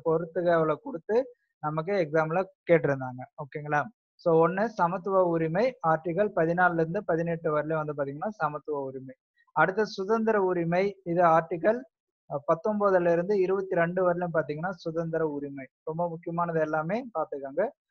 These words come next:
அடுத்து சுரண்டலுக்கு எதிரான உரிமை, article இருபத்தி மூணு and இருபத்தி நாலு. ஓகேங்களா? இதெல்லாம் தனித்தனியா எல்லாமே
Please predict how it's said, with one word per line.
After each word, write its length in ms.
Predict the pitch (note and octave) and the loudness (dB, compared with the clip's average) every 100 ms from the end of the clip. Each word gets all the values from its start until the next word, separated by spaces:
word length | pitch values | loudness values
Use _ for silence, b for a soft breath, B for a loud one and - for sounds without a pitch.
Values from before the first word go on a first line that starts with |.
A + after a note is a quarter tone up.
| _ | _
அடுத்து 260 | - E3+ E3 | -4 -2 -4
சுரண்டலுக்கு 720 | - G3 A3+ A#3 A3 G#3+ G#3+ | -4 0 2 2 2 0 0
எதிரான 640 | F#3 F3+ F#3+ F#3 F#3+ A3 A3+ _ | 2 2 4 4 4 0 -4 _
உரிமை, 440 | E3 E3 D#3+ C#3 - _ D#3+ | -4 -2 -2 -4 -10 _ 0
article 420 | D#3 E3 G3 G3 | 0 -2 -2 0
இருபத்தி 440 | E3+ F3+ F#3+ F#3 | 0 0 -2 -4
மூணு 300 | E3+ F3 G3 | -4 -4 -2
and 160 | F#3 E3+ | -2 0
இருபத்தி 440 | E3 D#3+ E3 E3 | 0 -2 -4 -6
நாலு. 360 | D3+ D3+ C#3+ C3+ | -2 0 0 -4
ஓகேங்களா? 480 | _ D3 - D3 D3 | _ -18 -16 -8 -6
இதெல்லாம் 260 | C#3+ D#3+ F3 | -2 0 0
தனித்தனியா 420 | F3 D#3+ E3+ E3+ | 0 2 2 2
எல்லாமே 340 | D#3+ D#3 D#3+ | 0 0 -4